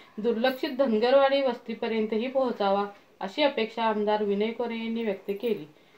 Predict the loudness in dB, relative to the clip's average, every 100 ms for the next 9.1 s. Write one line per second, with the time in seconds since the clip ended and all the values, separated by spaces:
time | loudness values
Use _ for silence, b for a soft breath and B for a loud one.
0 | b -4 2 2 2 4 4 4 2 2
1 | -2 -4 -2 -2 0 2 0 -4 -8 -6
2 | -6 -8 B B -8 -2 0 0 2 2
3 | 4 4 2 2 2 2 2 2 2 2
4 | 2 2 0 0 -2 -2 -4 -2 0 0
5 | 2 2 2 0 -4 -6 -6 -6 -10 -8
6 | -2 0 4 6 6 4 0 -4 -2 -2
7 | -2 -12 -18 -10 2 4 4 0 -2 -2
8 | 0 0 -4 B B -4 0 0 0 2
9 | 0